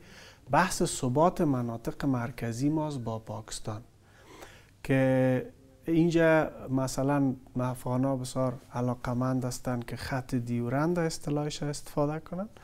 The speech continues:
پاکستانی‌ها مثلاً تاکید به استفاده کلمه سرحد دارند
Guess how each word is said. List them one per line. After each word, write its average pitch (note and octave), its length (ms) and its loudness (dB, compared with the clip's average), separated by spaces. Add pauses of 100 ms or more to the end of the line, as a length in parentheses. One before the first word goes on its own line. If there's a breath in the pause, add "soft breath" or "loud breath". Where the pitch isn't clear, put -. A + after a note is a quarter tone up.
(420 loud breath)
پاکستانی‌ها C3+ 680 2
مثلاً C3+ 460 0
تاکید C3 500 -2
به B2+ 80 -4
استفاده B2 640 -2
کلمه B2+ 600 0 (340 loud breath)
سرحد A#2+ 680 -4 (140)
دارند A#2+ 240 -10